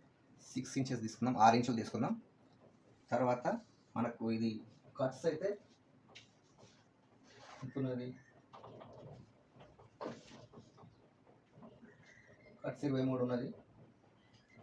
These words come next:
కట్స్ అయితే ఇరవై మూడు ఉన్నది. ఇరవై మూడు అంటే, ఆ, ఇక్కడ నుండి ఇరవై మూడు ఇంచులు తీసుకోవాలి కట్స్కి. ఇక్కడ, ఇక్కడ నడుము దగ్గర, వెస్ట్ దగ్గర పదిహేను ఇంచులు తీసుకుందాం.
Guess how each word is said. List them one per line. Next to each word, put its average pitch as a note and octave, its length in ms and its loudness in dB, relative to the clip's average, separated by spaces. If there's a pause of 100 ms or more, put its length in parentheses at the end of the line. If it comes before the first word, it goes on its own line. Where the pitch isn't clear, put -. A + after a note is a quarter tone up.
(760)
కట్స్ C3+ 220 -2
అయితే C#3+ 160 -2
ఇరవై C3 160 6
మూడు B2+ 140 6
ఉన్నది. B2 200 2 (100)
ఇరవై C3 200 4
మూడు A#2+ 180 0
అంటే, F3+ 160 0 (560)
ఆ, A2+ 40 -2 (1800)
ఇక్కడ A#2+ 220 0
నుండి A2+ 240 4
ఇరవై A2+ 200 2
మూడు A2 160 6
ఇంచులు A2 200 -2 (180)
తీసుకోవాలి G2+ 400 0 (280)
కట్స్కి. - 360 -4 (2000)
ఇక్కడ, C3+ 220 6 (840)
ఇక్కడ A#2 200 2 (100)
నడుము B2 320 4
దగ్గర, A2+ 180 4 (100)
వెస్ట్ - 240 2
దగ్గర B2+ 220 4 (600)
పదిహేను A#2+ 300 2
ఇంచులు A2+ 220 -2
తీసుకుందాం. A2+ 340 -2